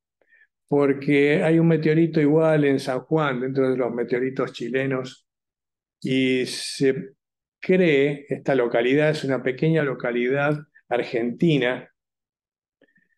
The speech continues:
eh, que está ubicada, a ver si lo tengo más adelante, bueno, no sé, que está ubicada en el límite con Chile. Incluso el,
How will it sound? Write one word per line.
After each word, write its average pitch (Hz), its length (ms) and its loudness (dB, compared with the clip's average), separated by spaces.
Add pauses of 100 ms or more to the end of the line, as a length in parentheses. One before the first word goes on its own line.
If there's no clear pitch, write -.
(340)
eh, 120 560 0
que 135 100 0
está 156 500 -2
ubicada, 143 920 0 (380)
a 120 300 -10
ver 135 100 -8
si 107 200 -10
lo 107 180 -2
tengo 120 340 -6 (1400)
más 120 260 -6
adelante, 127 920 -2 (800)
bueno, 95 420 -6 (1000)
no 107 120 -6
sé, - 300 -14 (3000)
que 156 100 -2
está 160 180 0
ubicada 190 400 2
en 175 80 2
el 156 140 2
límite 170 340 0
con 143 180 0
Chile. 117 260 -4
Incluso 160 480 0
el, 135 600 0